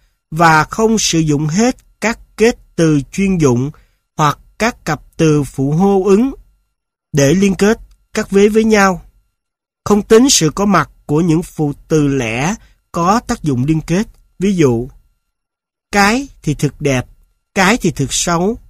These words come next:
cái thì thực mới, cái thì thực cũ. Nguyễn Công Hoan. Trống đánh xuôi, kèn thổi ngược. Tục ngữ.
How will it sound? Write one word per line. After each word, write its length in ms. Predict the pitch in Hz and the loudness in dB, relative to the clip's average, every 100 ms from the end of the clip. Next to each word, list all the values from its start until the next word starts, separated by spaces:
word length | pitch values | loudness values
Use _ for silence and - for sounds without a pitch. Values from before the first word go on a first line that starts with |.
| _ _ - | _ _ -8
cái 200 | 208 214 | -2 0
thì 140 | 247 160 | 0 -4
thực 260 | 135 - | -4 -4
mới, 380 | 151 156 175 247 - _ - | 0 2 2 0 -8 _ -4
cái 160 | 208 | -4
thì 140 | 226 147 | -4 -6
thực 180 | 123 - - | -6 -10 -4
cũ. 340 | 120 113 160 - - | 0 0 -4 -10 -4
Nguyễn 180 | 123 147 | -2 0
Công 220 | 160 151 | -2 0
Hoan. 340 | 160 156 151 147 - _ _ _ - | 0 0 -4 -8 -18 _ _ _ -4
Trống 200 | 185 226 | 0 2
đánh 140 | 226 226 | 2 0
xuôi, 460 | - 214 214 202 - _ | 0 2 2 0 -6 _
kèn 200 | 165 139 | -4 -4
thổi 200 | 127 131 | -2 -4
ngược. 300 | 175 147 123 - - _ - | 0 0 0 -6 -20 _ -6
Tục 200 | 131 131 | -4 -2
ngữ. 320 | 123 117 | 0 0